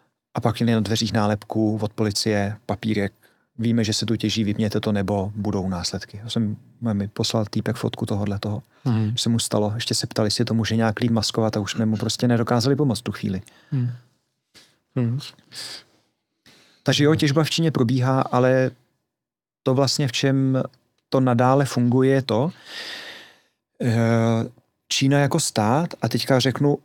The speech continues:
Speaker 1: i firma, i ten stát, který se na tom třeba formou nějakého zdanění jako přiživí, eh,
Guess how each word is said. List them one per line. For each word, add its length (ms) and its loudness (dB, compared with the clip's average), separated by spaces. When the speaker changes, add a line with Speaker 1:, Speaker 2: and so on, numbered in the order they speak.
Speaker 1:
i 80 4
firma, 400 2
i 100 0
ten 160 0
stát, 320 0
který 240 -2
se 120 0
na 40 2
tom 140 -2
třeba 300 0
formou 380 0
nějakého 320 0
zdanění 440 0
jako 180 -2
přiživí, 640 0
eh, 20 -14